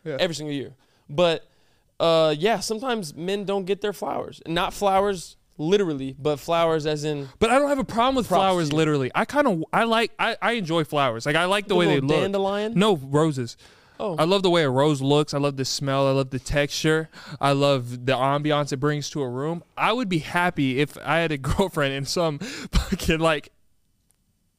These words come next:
Speaker 1: uh, intergalactic universe where I ever
Speaker 2: Mm-hmm.
Speaker 1: get a girlfriend to where she would bring me flowers.
Speaker 2: Touche. I
Speaker 1: You,
Speaker 2: mean,
Speaker 1: you
Speaker 2: I don't
Speaker 1: don't like
Speaker 2: really
Speaker 1: them. No, you, the faces you
Speaker 2: it's,
Speaker 1: made.
Speaker 2: it's not that I don't like flowers. It's just I,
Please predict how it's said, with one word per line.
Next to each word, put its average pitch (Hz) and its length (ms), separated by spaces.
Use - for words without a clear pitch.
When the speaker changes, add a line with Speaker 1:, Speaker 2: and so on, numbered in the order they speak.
Speaker 1:
uh, 139 360
intergalactic 175 680
universe 151 360
where 147 80
I 151 40
ever 151 100
Speaker 2:
Mm-hmm. 143 60
Speaker 1:
get 147 100
a 139 40
girlfriend 131 480
to 143 80
where 143 60
she 147 120
would 147 100
bring 131 180
me 151 60
flowers. 226 560
Speaker 2:
Touche. - 220
I 311 40
Speaker 1:
You, 240 160
Speaker 2:
mean, 175 120
Speaker 1:
you 175 40
Speaker 2:
I 214 80
don't 240 80
Speaker 1:
don't 175 120
like 156 80
Speaker 2:
really 160 140
Speaker 1:
them. 180 100
No, 196 80
you, 196 120
the 196 140
faces 226 360
you 202 100
Speaker 2:
it's, 196 60
Speaker 1:
made. 156 360
Speaker 2:
it's 247 180
not 254 160
that 240 100
I 240 40
don't 208 180
like 208 220
flowers. 196 420
It's 170 140
just 170 300
I, 175 420